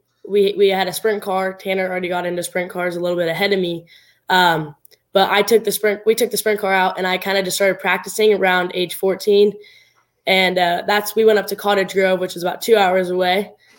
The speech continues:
So I just, we went up there, we did a few practice sessions. I kinda got used to it.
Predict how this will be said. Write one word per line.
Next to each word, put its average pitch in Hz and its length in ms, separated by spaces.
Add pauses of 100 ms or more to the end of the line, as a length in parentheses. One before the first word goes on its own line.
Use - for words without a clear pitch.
(160)
So 190 420
I 190 160
just, 190 140
we 202 120
went 208 140
up 208 140
there, 208 260
we 208 120
did 190 120
a 190 60
few 190 220
practice 190 500
sessions. 196 400
I 190 80
kinda 185 240
got 180 180
used 202 280
to 240 160
it. 240 200